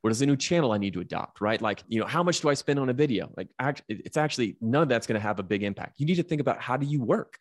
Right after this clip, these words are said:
Like, how do you actually perform? How do you actually do the work? Let me give you some examples on this one. Um, and this can kinda tie back to advertising and how do we take advertising and make it into content rather than just having it be an ad? And we leverage this notion of fast. So let's, let's play this logic out in your head,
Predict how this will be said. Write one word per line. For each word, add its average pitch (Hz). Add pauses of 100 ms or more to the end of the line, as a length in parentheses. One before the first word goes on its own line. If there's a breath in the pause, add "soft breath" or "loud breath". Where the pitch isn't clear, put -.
Like, 131
how 131
do 151
you 147
actually 135
perform? 117 (100)
How 117
do 117
you 127
actually 120
do 127
the 120
work? 92
Let 120
me 156
give 151
you 131
some 117
examples 107
on 95
this 92
one. 87 (120)
Um, 117
and 123
this 135
can 127
kinda 113
tie 107
back 101
to -
advertising 95
and 92
how 123
do 123
we 120
take 107
advertising 98
and 92
make 95
it 87
into 92
content 120
rather 98
than 95
just 90 (120)
having 95
it 90
be 92
an 92
ad? 131 (100)
And 110
we 120
leverage 127
this 120
notion 113
of 95
fast. -
So 123
let's, 131 (120)
let's -
play 180
this 151
logic 113
out 101
in 95
your 95
head, 87